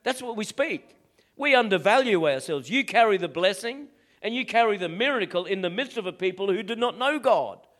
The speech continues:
Amen? Jonah went into a place called Nineveh, hundred and twenty thousand people who didn't know their left hand from their right hand. They repented, and the blessing of heaven remained on the Assyrian people.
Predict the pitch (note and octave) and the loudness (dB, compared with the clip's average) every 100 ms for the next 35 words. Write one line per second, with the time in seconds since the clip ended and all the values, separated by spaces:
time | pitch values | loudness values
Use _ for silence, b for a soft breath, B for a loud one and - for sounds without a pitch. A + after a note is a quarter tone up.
0 | _ _ _ _ _ _ - A3 D#4 E4+ | _ _ _ _ _ _ -8 -6 -6 -10
1 | _ b - C3 G3 D4 C#4 F#3+ F#3 F3+ | _ b -14 2 6 6 4 2 0 -2
2 | F3+ F#3+ F3+ D3+ E3+ G3+ F#3 - G#3 F#3 | -2 0 0 -2 -2 0 -2 -4 -4 -4
3 | F3+ B3 C#4 D3+ C#3+ F3 - - C4+ G#3 | -4 -4 -2 -2 -4 -6 -14 -4 -4 -2
4 | F#3 D3 G3+ F3+ D#3 G3 F#3+ F3+ E3+ G#3 | -6 -6 -4 -4 -4 -2 -2 -4 -8 -8
5 | G#3 G3+ G#3 A3 G#3 F#3+ E3 G3+ G3+ G3 | -4 -4 -4 -4 -2 0 2 0 0 -4
6 | G3+ G3+ G3 F#3 F#3+ G3 F#3 G3 A#3 C4 | -2 -4 -2 0 2 2 0 -4 -4 -4
7 | B B B A3 G#3+ G#3+ D#3 C4 C#4+ G3+ | B B B 4 6 2 4 4 4 2
8 | G3 F#3+ D#3+ A3+ D4+ C#4+ G#3+ E3 D3+ G3+ | 2 2 4 6 6 6 -2 -4 0 2
9 | A3 G#3 G#3 G#3+ G#3 A3+ C4 B3 G3+ G3 | 2 -2 -4 -4 0 0 0 -2 -2 -2
10 | E3+ D#3 B2+ - G#3+ F#3+ D3+ B2+ E3 E3+ | -4 -6 -8 -6 -4 -4 -8 -10 -8 -8
11 | G3+ G#3+ | -8 -10